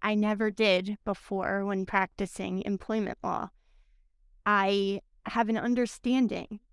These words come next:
of not only how things work and are supposed to work in their workplace, but also I hear them needing a listening ear when there is workplace conflict, and they want nothing more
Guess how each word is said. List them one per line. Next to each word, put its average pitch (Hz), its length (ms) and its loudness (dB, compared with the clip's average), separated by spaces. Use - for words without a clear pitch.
of 208 420 4
not 226 300 4
only 233 320 0
how 214 240 2
things 214 400 -2
work 202 440 0
and 208 120 0
are 196 100 -2
supposed 214 480 -4
to 208 100 0
work 190 420 -2
in 208 180 2
their 208 160 2
workplace, 208 600 -2
but 214 120 4
also 220 680 4
I 240 140 6
hear 285 280 -2
them 311 380 4
needing 302 380 4
a 302 80 4
listening 285 460 2
ear 180 360 0
when 208 200 0
there 202 320 4
is 202 240 -2
workplace 208 580 -2
conflict, 294 640 2
and 247 160 2
they 254 100 2
want 262 200 2
nothing 254 400 4
more 220 340 0